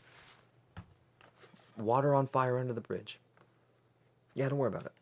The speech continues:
Yeah, it's, it's only just hundreds of thousands of dollars of damage. Um, umpires with P T S D, uh, injured players. Um, yeah, yeah, pretty much every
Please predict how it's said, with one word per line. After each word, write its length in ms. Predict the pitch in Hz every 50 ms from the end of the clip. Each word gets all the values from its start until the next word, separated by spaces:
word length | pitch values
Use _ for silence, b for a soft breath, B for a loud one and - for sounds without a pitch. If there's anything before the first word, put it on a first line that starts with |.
| _ _ _ _ _ _ _ _ _ _ _ _ _ _ _ _ _ _ _ _ _ _ _ _ _ _ _ _ _ _ _ _ _ _ _ _ _ _ _ _ _ _ _ _ _ _ _ _ -
Yeah, 200 | - 135 110 98 101 -
it's, 200 | 92 113 - 113
it's 300 | - - 120 117 - -
only 280 | 127 127 123 120 117
just 220 | 104 98 98 - -
hundreds 260 | - 127 117 104 95
of 60 | 95
thousands 220 | 101 98 104 107
of 40 | 101
dollars 180 | 104 107 104 92
of 60 | 98
damage. 420 | 101 127 131 127 127 127 120 113 - -
Um, 500 | - 110 113 110 107 107 104 101 101 101 104 _ _ _ b b b b b b b b b b b b b b b b b b b _ _ _ _ _ _ _ _ _ _ _ _ _ - -
umpires 400 | 113 110 - 120 120 117 - -
with 120 | 90 -
P 120 | - 127
T 140 | 117 - 117
S 80 | 110 -
D, 360 | - - 120 117 113 117 117
uh, 180 | 104 95 95 -
injured 280 | - 117 123 120 127 117
players. 600 | - 127 127 120 120 120 117 113 - - - - _ -
Um, 480 | - 104 107 107 104 104 98 98 95 98 107 113
yeah, 160 | 123 131 123 104
yeah, 100 | 87 - - - -
pretty 180 | - 160 151
much 260 | 147 139 127 - - -
every 300 | - 131 127 127 123